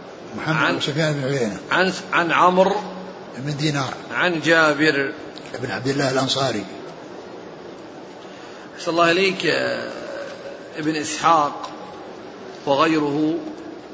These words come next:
Speaker 2: قالوا عن كعب الأشرف: كان عربيا من بني نبهان، وهو بطن من طي، وكان أبوه أصاب دما في الجاهلية، فأتى المدينة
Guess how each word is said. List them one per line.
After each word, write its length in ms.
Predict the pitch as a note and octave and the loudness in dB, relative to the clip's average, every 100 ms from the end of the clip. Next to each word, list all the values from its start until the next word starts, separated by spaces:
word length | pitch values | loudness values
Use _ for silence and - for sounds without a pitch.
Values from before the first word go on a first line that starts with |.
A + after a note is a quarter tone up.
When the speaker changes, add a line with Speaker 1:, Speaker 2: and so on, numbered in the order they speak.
| - - | -16 0
Speaker 2:
قالوا 380 | D#3 D#3+ D#3 D3+ | 6 8 8 4
عن 120 | B2 | 0
كعب 280 | C#3 E3+ E3 | 2 4 4
الأشرف: 520 | C#3+ C#3+ D3 D3 E3+ - - - - - - - - - | 2 0 0 2 0 0 -8 -12 -14 -14 -16 -16 -4 4
كان 240 | F3+ F#3 | 6 6
عربيا 840 | D3+ D#3+ D#3 C#3+ D#3+ D#3 F3+ F3+ F#3+ - - - - - | 6 6 4 4 -2 2 4 4 0 -8 -12 -14 -14 -4
من 220 | D3+ D3+ | 0 4
بني 320 | D3+ F3+ F#3 E3+ | 6 4 4 2
نبهان، 540 | D3+ C3+ D3 D3 A#2+ G2+ - - - - - - - - - - - | 0 2 4 4 2 -6 -14 -16 -16 -16 -16 -16 -16 -16 -16 -16 -4
وهو 260 | D3 D3 D3 | 2 4 6
بطن 340 | D3+ F#3 F3+ | 6 4 4
من 440 | F3 F#3+ F3 D#3 D3 - | 4 4 2 0 2 4
طي، 200 | E3 D3+ - - - - - - - - - - - | 4 4 -4 -12 -14 -14 -14 -14 -16 -16 -16 -6 -2
وكان 400 | C3+ - G3+ F#3 | 2 6 6 6
أبوه 640 | E3 D#3+ F#3 E3+ D3+ D#3 - - | 6 6 6 6 6 2 0 -2
أصاب 400 | D3 - F#3 D#3+ | 0 6 6 6
دما 380 | D#3 D#3 F#3 F#3 | 6 6 6 4
في 100 | - | 2
الجاهلية، 800 | D#3 C#3+ D3+ C#3+ D#3+ D3+ C#3 C#3 - - - - - - - - | -2 2 4 4 2 0 -2 -2 -4 -12 -12 -14 -14 -14 -6 4
فأتى 300 | D3+ F#3 F#3 | 6 6 6
المدينة 680 | D#3+ D#3 D3 E3+ D#3+ D3 | 4 2 2 2 4 2